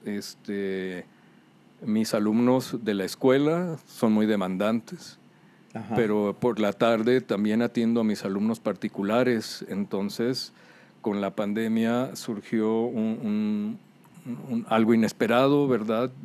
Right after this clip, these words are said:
Speaker 1: Llené mi agenda demasiado y, pues, no puedo molestar a los vecinos tocando a, a altas horas de la noche aquí y, y, y terminé estudiando a cuentagotas realmente.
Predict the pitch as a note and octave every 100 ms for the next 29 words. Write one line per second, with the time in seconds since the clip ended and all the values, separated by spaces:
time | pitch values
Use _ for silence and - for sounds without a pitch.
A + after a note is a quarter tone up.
0 | A2 A2 G#2 A2 A#2+ A2 A#2+ A2+ A#2 A#2
1 | F#2+ F#2+ A#2+ A#2 C3 D3+ - - - -
2 | _ _ _ A2+ A2 A2 G#2+ F#2+ - -
3 | - - _ _ _ _ _ _ _ _
4 | - B2+ C3+ C3+ C3+ C#3+ C#3+ A#2+ G#2 B2
5 | B2+ C3+ A2+ G2+ F#2+ B2 C#3+ C3 A#2+ B2
6 | A#2+ B2 A#2+ G#2+ G2+ G2 A2 A2+ B2 C3
7 | B2+ A#2+ G2+ F2+ G#2+ C3 - A#2+ F2+ A#2
8 | E3 D3+ A2+ G#2 A2+ - - - - A2
9 | G#2+ G2+ G#2 B2+ A2+ A2 A2+ A2 G#2+ A#2
10 | B2+ - B2+ A#2 A#2 B2 B2+ B2+ A#2 A2+
11 | C3 A2+ G#2 G#2 G2+ F#2 G#2+ A2+ A#2 G2+
12 | G#2+ G2 F#2 D#2+ D#2 - -